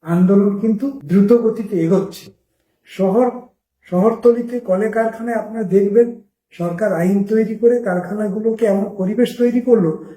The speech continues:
যাতে ওরা একটা জায়গায় একসঙ্গে না লড়তে পারে, অর্থাৎ টুকরো টুকরো করে দিতে চাইছে। আইন ছিল, সেই আইনটাকে ভেঙে একটা জায়গায় আনতে চাইলো। এমন করতে চাইলো যে বিশ পঁচিশ জন, তিরিশ জন যদি লোক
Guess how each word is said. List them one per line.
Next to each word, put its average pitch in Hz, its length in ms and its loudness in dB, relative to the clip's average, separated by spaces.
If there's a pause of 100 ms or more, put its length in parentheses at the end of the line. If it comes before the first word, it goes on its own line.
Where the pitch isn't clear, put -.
(160)
যাতে 190 340 0
ওরা 240 280 4
একটা - 300 -4
জায়গায় 214 320 0
একসঙ্গে 214 400 -4
না 202 140 0
লড়তে 180 400 0
পারে, - 260 -14 (400)
অর্থাৎ 214 300 -6 (120)
টুকরো 302 340 0
টুকরো 233 300 -4
করে 196 180 2
দিতে 170 300 -6
চাইছে। 135 340 -10
আইন 254 380 2
ছিল, 262 200 -2 (400)
সেই 226 280 4
আইনটাকে 220 460 -2 (100)
ভেঙে 202 260 0 (120)
একটা 185 300 -8
জায়গায় 185 280 -2
আনতে 160 220 -4
চাইলো। 139 320 -4 (280)
এমন 185 300 0
করতে 262 320 -4
চাইলো 214 300 4 (420)
যে 196 140 2
বিশ 214 240 -4
পঁচিশ 233 340 -6
জন, 226 200 -2
তিরিশ 214 320 -2
জন 226 200 -2
যদি 202 200 -4
লোক 190 160 0